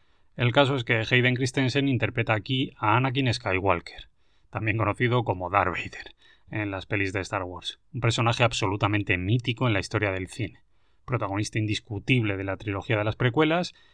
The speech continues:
y además motor narrativo en la sombra de la trama de las películas de la trilogía clásica. Uno de los personajes más icónicos de toda la historia del cine. Anakin Skywalker nació en Tatooine,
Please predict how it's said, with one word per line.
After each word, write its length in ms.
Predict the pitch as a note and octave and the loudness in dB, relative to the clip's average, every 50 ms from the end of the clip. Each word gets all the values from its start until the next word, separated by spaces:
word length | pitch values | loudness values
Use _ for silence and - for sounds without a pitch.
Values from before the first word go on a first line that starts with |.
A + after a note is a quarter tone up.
| _ _ - | _ _ -6
y 160 | - B2+ A2+ | 0 2 2
además 480 | G2+ G2 G2 G2 G#2 A2+ B2 B2+ A2 | 2 2 0 0 0 2 2 2 0
motor 380 | A2+ G#2+ G2+ G2 - B2 A#2+ A2+ | 0 -2 -2 0 2 2 2 2
narrativo 760 | B2 A#2 A#2 A2 G#2 G2+ F#2 F#2+ F#2+ - C3+ C3+ A#2 A2 G#2+ | 2 2 2 2 0 0 -4 -4 -2 0 2 2 2 2 2
en 80 | G#2 G#2 | 2 0
la 100 | G#2 G2+ | 0 0
sombra 380 | - C#3 B2+ B2 A#2+ B2 B2+ | 0 0 0 0 0 -2 -2
de 80 | B2 A#2+ | -2 -2
la 140 | G2+ F#2 F#2 | -4 -4 -4
trama 340 | - - A2+ A2 G#2+ A2 A2 | 0 2 2 2 2 2 -2
de 80 | G#2 | -2
las 180 | G2 F#2 F2+ - | -4 -6 -6 -8
películas 460 | - G#2+ G2+ G#2 - A2+ G#2+ G2+ F#2+ | -8 -8 -8 -6 -2 0 0 0 0
de 60 | A2 | 0
la 140 | G2 F#2+ F2+ | -2 -2 -2
trilogía 600 | - - G#2 F#2+ F#2 - - A#2+ G#2 G2 G2 F#2 | -2 -2 -2 -2 -2 0 2 2 2 2 2 -2
clásica. 600 | - - G#2+ F#2 - - F#2 F2 - - - - _ _ _ _ _ _ _ _ _ _ _ - | -2 0 0 0 0 -2 -6 -8 -14 -16 -18 -20 _ _ _ _ _ _ _ _ _ _ _ -4
Uno 180 | B2 A#2 A#2 | 0 2 2
de 60 | A#2 | 2
los 120 | A2+ A2+ - | 2 2 0
personajes 500 | - A2+ - B2 A#2+ B2 - D3+ C3+ A2 | 0 -2 0 0 -2 0 0 0 -2 0
más 220 | A#2 A#2+ A#2+ - | 2 0 0 0
icónicos 680 | A#2+ G2+ - - C#3+ C#3+ D3 D3+ C3+ - D#3 D#3 C3 A2+ | -2 -4 -2 0 0 0 0 0 -4 -4 -4 -4 -2 -2
de 120 | A2 F#2 | -2 -4
toda 360 | - - - A#2+ A#2 A2+ A2 | -4 -2 0 0 2 2 2
la 80 | G2+ G2 | 0 -2
historia 340 | F2+ - - A2+ G#2+ G#2 F#2+ | -2 -4 -2 -2 0 0 -2
del 180 | F#2 F2 F2+ | -4 -6 -10
cine. 300 | - - - G2 - - _ _ _ _ _ _ _ _ _ _ _ _ _ _ _ _ - | -12 -12 -12 -12 -12 -14 _ _ _ _ _ _ _ _ _ _ _ _ _ _ _ _ -2
Anakin 380 | B2+ C3 D3 D3+ D3+ D#3+ D#3 | 2 4 4 4 4 2 2
Skywalker 560 | C3+ - C#3 C3+ C3+ D#3 E3 E3 - F3 E3 D3 | 2 4 4 4 4 4 2 2 2 0 2 2
nació 280 | A#2+ A2 - - C3 | 2 2 2 0 0
en 100 | B2 G#2 | 0 2
Tatooine, 480 | - G#2 F#2+ - - A#2 G2+ G#2 - | 2 2 0 0 -2 -12 -14 -14 -16